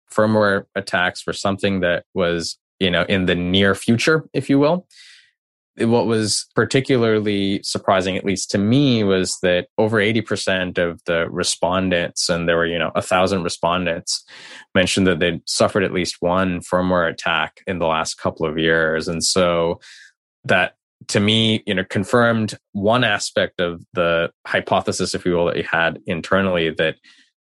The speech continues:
that firmware is a ripe avenue for attack for threat actors to exploit. The surprise was that, you know, real customers were, were seeing it, and it was at a scale that perhaps we hadn't accounted for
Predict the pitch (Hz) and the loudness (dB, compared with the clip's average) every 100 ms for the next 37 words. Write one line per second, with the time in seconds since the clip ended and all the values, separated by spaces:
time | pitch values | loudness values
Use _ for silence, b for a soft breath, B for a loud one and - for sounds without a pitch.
0 | _ 82 80 101 98 90 85 82 87 92 | _ -4 0 2 2 2 0 0 0 0
1 | 85 85 85 85 - 80 78 85 90 - | -2 -2 -4 -6 -4 -4 -2 0 -2 -2
2 | - 80 80 - _ - 110 104 95 - | -4 0 -2 -4 _ -2 0 2 0 -2
3 | 95 90 82 - 156 196 - B B B | -4 -6 -6 0 0 0 -4 B B B
4 | B B _ _ _ 90 - 98 131 123 | B B _ _ _ -6 -2 2 2 2
5 | 101 95 87 - 90 90 - 117 95 90 | 0 -2 -6 -2 -2 -2 -2 0 0 0
6 | - - 104 110 113 104 101 92 - 92 | -4 -4 0 2 2 2 -2 -2 -2 -2
7 | 87 82 85 85 82 80 - 85 - 104 | 0 -2 0 0 0 -2 -4 -4 -2 0
8 | 98 95 90 87 87 85 85 - - 98 | 0 0 0 -2 -2 -2 -4 -2 0 2
9 | - - 95 90 82 - 90 - 82 - | 0 0 2 2 -2 -4 -4 -2 -2 -2
10 | - - B B B - 82 90 87 82 | -6 -6 B B B -2 0 2 0 -2
11 | - 85 85 87 - 87 | -2 -2 -2 -4 0 0